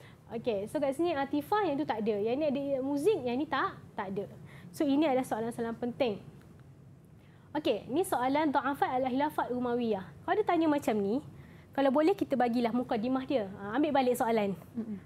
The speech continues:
Speaker 1: Ha, jangan terus buat. Kau suatu nazaat ini ni. Better ambil balik.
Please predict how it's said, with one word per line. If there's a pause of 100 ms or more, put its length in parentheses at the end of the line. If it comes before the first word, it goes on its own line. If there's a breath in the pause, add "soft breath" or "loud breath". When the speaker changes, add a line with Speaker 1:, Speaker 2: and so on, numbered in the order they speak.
(120)
Speaker 1:
Ha,
jangan
terus
buat.
Kau
suatu
nazaat
ini
ni. (360 loud breath)
Better
ambil
balik.